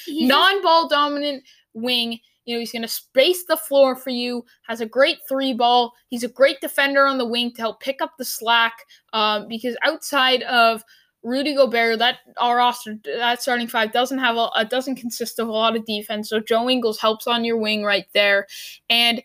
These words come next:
Speaker 2: he's a good passing wing. And again, he's not gonna be very ball dominant 'cause you already have Mike Conley, Donovan Mitchell. I think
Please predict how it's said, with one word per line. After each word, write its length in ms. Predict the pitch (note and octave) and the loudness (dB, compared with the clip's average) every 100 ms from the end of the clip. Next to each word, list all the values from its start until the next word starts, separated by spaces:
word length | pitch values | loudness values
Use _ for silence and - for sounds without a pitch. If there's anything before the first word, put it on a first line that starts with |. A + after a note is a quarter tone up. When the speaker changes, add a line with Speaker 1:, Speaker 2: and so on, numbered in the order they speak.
| _ | _
Speaker 2:
he's 180 | B3 A3+ | -6 -6
a 40 | |
good 240 | A3 C#4 C#4+ | 2 2 2
passing 520 | - A#3 C#4 C#4 C4+ | 2 2 2 -2 0
wing. 240 | C#4 C4+ | 0 0
And 100 | C4+ | 0
again, 160 | C#4 C4+ | 0 -2
he's 160 | G3+ A#3+ | -2 -4
not 140 | A#3+ | -4
gonna 120 | B3+ | -4
be 120 | B3 | -4
very 220 | A#3 A#3 A3+ | -2 -2 -2
ball 260 | A3+ A3 | -2 0
dominant 500 | A#3+ A#3+ A3+ F#3+ F#3 | 0 0 0 -4 -6
'cause 160 | - A#3 | -8 -2
you 100 | B3 | 2
already 220 | C#4+ B3+ | 4 4
have 80 | A#3+ | 2
Mike 220 | B3 D4 | 2 0
Conley, 380 | - C4+ C#4 C4 | 0 -2 0 0
Donovan 440 | A#3 A#3 A3+ A#3 A3 | 0 0 0 -4 -4
Mitchell. 280 | G3+ A3 | -6 -4
I 100 | G#3+ | -4
think 260 | G#3+ A3+ | -2 -4